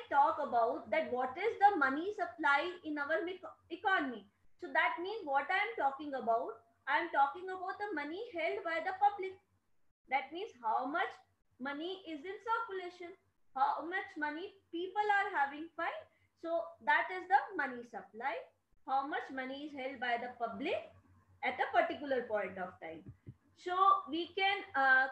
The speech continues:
categorize money supply as a two components. One is currency held by the public, and second one is net demand deposits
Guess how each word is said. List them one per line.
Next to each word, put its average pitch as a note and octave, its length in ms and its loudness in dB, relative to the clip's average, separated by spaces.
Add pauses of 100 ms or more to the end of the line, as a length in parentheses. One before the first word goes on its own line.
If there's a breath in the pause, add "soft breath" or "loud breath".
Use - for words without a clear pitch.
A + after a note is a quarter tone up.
categorize E4 720 -2
money D4 320 -4
supply D#4+ 640 4
as C#4+ 240 2
a D#4+ 80 -2 (100)
two G4 280 -4 (260)
components. C4 640 0
One C4 320 2
is F#4 160 -4
currency B3+ 600 -4
held E4 180 0
by E4+ 160 4
the F4+ 240 2
public, F4 400 4 (440)
and D#4 180 2
second F#4 340 0
one E4+ 160 6
is G#4 200 0 (260)
net C#4 420 0
demand C4+ 460 4
deposits C4 640 -2